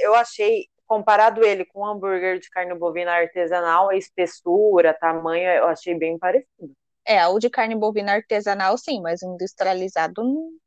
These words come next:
Speaker 2: não.
Speaker 1: É, eu acho que a proposta dele tá mais pra, pra essa questão do artesanal mesmo, pelo tamanho,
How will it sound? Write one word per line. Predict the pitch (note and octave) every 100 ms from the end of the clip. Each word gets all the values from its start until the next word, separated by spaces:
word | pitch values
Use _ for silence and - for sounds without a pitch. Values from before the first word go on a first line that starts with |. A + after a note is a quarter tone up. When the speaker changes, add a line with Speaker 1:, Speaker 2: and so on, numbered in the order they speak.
| -
Speaker 2:
não. | C#4+ C4+ E3+ _ D4 - - _ _ _ _ _ _ -
Speaker 1:
É, | A3 G3
eu | F3+
acho | F#3 -
que | G3
a |
proposta | - G3+ G#3 G#3 G#3
dele | G3 G#3
tá | G#3 G#3+
mais | G#3 F#3+ G3 G#3 -
pra, | G#3 G#3 G#3+ A3 A3 G#3
pra | G#3
essa | G#3 G#3+
questão | G#3+ G#3 - F#3+ G3+ F#3+
do | F3 F#3 G3+
artesanal | G#3 G#3 G3 F#3+ G3 F#3+ A3+
mesmo, | A3 D#3 D3 C#3+ _
pelo | F3 E3+
tamanho, | F3+ E3 D#3 F3 F3 E3 D#3+